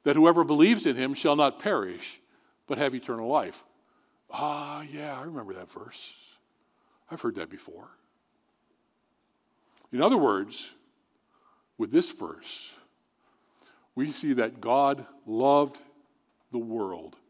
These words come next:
every person of every race, of every color, of every gender, of every generation. He loved them so much that he sent his Son, his only Son, to pay for the sins of the world,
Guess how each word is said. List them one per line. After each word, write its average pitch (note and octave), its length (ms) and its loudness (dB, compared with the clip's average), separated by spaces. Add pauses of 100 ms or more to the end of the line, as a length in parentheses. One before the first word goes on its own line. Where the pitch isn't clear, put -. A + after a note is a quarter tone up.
(180)
every D#3 400 2
person D3+ 520 -8 (680)
of A2 160 -8
every C3+ 300 -2
race, A2+ 600 -8 (360)
of - 140 -12
every C3 220 -2
color, G#2+ 520 -8 (480)
of A#2+ 140 -10
every C3 240 -2 (120)
gender, A2 560 -6 (340)
of A2+ 120 -10
every B2+ 240 -2
generation. A2 800 -8 (1300)
He C3+ 160 -2
loved D#3 340 6
them C#3+ 140 4
so F#3 240 4
much E3 260 4
that C3+ 140 0
he C#3+ 100 -4
sent E3+ 360 0
his C#3+ 200 0
Son, C#3+ 380 0
his B2 260 -2
only D#3 420 0
Son, B2 260 -2
to A#2+ 60 -4
pay E3 220 4
for D#3+ 120 0
the C3+ 100 -4
sins D3+ 280 0
of C#3 80 -8
the C#3 60 -4
world, C3+ 420 4